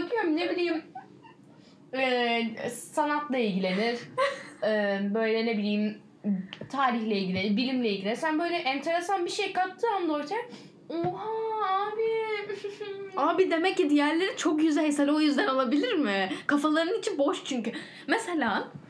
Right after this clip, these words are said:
Speaker 1: Ama bir şey diyeceğim.
Speaker 2: Ha.
Speaker 1: Yani böyle her şeyi bilen, bu arada şeker yiyordum, konuşamadım.
Speaker 2: <laughs>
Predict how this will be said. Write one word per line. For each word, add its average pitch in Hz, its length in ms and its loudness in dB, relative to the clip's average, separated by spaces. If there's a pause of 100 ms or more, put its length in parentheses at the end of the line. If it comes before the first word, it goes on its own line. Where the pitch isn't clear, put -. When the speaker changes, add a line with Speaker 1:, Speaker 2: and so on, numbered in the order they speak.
(240)
Speaker 1:
Ama 427 180 -4
bir - 40 -4
şey 392 140 0
diyeceğim. 190 260 0
Speaker 2:
Ha. 190 240 -2 (1200)
Speaker 1:
Yani 262 280 0
böyle 330 180 0
her 339 240 0
şeyi 339 280 -4
bilen, 262 240 -2
bu 214 60 0
arada 220 160 0
şeker 190 360 -2
yiyordum, 170 280 -4
konuşamadım. 190 600 2
Speaker 2:
<laughs> 294 160 0